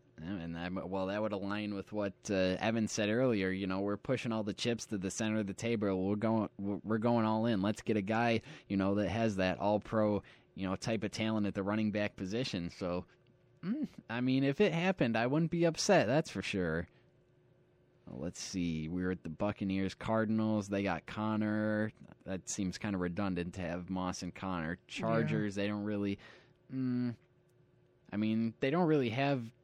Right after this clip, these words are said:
Speaker 1: a backup kinda like power back, which would be a nice compliment to Eckler. So maybe that's a team, but then would you wanna, you know, do, do business with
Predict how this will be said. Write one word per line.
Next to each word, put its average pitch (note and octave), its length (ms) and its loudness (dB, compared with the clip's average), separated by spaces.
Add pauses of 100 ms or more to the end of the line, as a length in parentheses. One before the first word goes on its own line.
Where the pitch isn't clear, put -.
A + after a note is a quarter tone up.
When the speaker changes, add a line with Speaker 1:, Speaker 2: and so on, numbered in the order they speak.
(180)
Speaker 1:
a E2+ 80 -2
backup G#2 640 0
kinda A2+ 200 -2
like F2 240 -2
power A#2 380 2
back, F#2+ 440 -2
which F#2 180 -4
would F#2 120 -4
be G#2 140 0
a G2+ 60 -2
nice G#2 240 -2
compliment G2 500 -2
to F#2+ 60 -4
Eckler. F2+ 500 -4
So F2 160 -4
maybe G2 380 -2 (320)
that's B2 260 -2
a C3+ 60 -2
team, C3 320 2
but F#2+ 100 -6
then G#2 180 0
would G2+ 140 0
you G#2 80 -2
wanna, G2 200 0
you F#2+ 220 -4
know, F#2 120 0
do, G#2+ 300 0 (360)
do A2+ 140 2
business G#2 560 0
with F2+ 260 -2